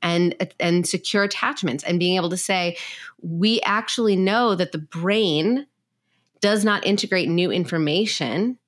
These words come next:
when it's in fight or flight." So if you want to teach your child a certain behavior, you know, we, f-, when they're having a tantrum, you know, when they're doing something dis-, that shows you that they're just di-,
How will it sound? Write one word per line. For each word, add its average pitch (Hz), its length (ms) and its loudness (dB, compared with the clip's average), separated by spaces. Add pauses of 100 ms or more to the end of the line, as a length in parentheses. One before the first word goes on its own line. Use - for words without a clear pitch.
(280)
when 185 240 0
it's 190 160 -2
in 180 100 0
fight 170 220 -2
or 156 80 0
flight." - 560 -6 (300)
So 208 200 2
if 202 160 2
you 202 80 2
want 220 180 2
to 196 60 0
teach 208 280 -4
your 170 100 0
child 185 640 0 (100)
a 175 60 -2
certain 165 260 -2
behavior, 160 800 0 (920)
you 185 100 2
know, 170 280 2 (100)
we, 175 260 2
f-, - 240 -4 (120)
when 185 180 2
they're 175 120 2
having 170 360 0
a 147 60 0
tantrum, 247 640 -2 (240)
you 175 100 0
know, 165 80 4
when 180 80 4
they're 175 100 4
doing 240 440 4
something 180 720 0
dis-, - 320 -4 (340)
that 175 160 2
shows 208 400 4
you 170 120 2
that 151 180 -2
they're 151 340 0
just 156 320 -2 (220)
di-, 175 160 2